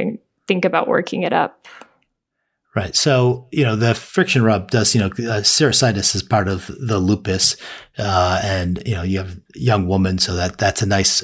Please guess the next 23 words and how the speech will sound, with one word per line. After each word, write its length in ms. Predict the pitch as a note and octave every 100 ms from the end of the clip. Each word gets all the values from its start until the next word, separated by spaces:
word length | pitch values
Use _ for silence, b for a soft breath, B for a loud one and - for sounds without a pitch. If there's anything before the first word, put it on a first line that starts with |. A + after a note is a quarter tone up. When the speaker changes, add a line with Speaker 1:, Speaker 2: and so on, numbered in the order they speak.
| -
Speaker 2:
fit 580 | - - - G#2 - -
as 200 | G2+ G2
a 20 |
possible, 640 | - F#2+ - G2+ F2 E2 -
uh, 240 | G2+ F2
diagnosis 600 | G2 F2+ F2 F2 - F#2+
there. 320 | G2 F2+ F2 B B B B
Um, 560 | A2 G2 F#2 F2+ F2 - _ _ - - -
in 160 | A2 F#2+
terms 240 | C#3+ A#2
of 80 | G#2+
kind 160 | A2 F2+
of 180 | E2+ -
rapidly 560 | A2+ A2 G#2 G#2 F#2+ G2+
progressive 960 | G#2+ F#2 F#2 F#2 - G2 F2 F2+ - -
glomerulonephritis 1000 | A#2+ F#2 F2+ E2 E2 D#2+ - E2 E2+ -
or 120 | D2+
acute 420 | - - F#2 - G#2
nephritis, 540 | F#2+ F#2+ F2 F2 - B B B B
uh, 340 | F#2+ E2 D2+
there 220 | G#2+ G2+
are 40 | F2+
three, 800 | - - G2 F#2+ G#2 G#2+ G2